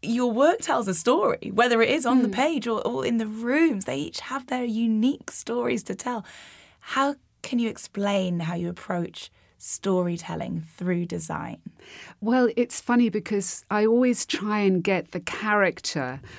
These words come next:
Speaker 2: of the room that I'm trying to do. And, uh, we had to do something for the Wow House recently, which was in the design centre.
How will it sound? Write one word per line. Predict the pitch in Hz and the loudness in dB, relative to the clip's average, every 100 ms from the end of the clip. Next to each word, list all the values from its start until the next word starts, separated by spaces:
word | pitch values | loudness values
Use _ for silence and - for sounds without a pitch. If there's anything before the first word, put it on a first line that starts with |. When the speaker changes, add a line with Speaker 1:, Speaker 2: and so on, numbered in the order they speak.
| - | -2
Speaker 2:
of | 190 175 | 2 2
the | 175 | 2
room | 175 180 175 175 | 4 6 8 6
that | 175 | 2
I'm | 165 160 | 2 2
trying | 165 175 160 156 | 0 -2 2 2
to | 160 | 0
do. | 156 160 156 147 139 143 - - - - | -4 -2 0 0 -2 -6 -12 -20 -6 2
And, | 208 202 196 185 - - | 4 4 2 0 -4 -2
uh, | 196 190 | -2 0
we | 190 | -2
had | 190 240 | -2 -2
to | 247 | -2
do | 220 202 | -2 -4
something | - 180 185 175 | -2 -2 -2 -2
for | 180 | -2
the | 180 | -2
Wow | 165 170 165 | 2 4 2
House | 175 170 135 147 - | 0 -4 -6 -6 -8
recently, | - 175 165 - 143 135 | -2 0 0 -4 -6 -6
which | 143 - | -6 -6
was | 160 156 | -4 2
in | 147 | 2
the | 143 | 4
design | 156 156 143 143 | 0 0 0 0
centre. | 147 - 127 135 - 123 | -2 -2 -4 -6 -6 -10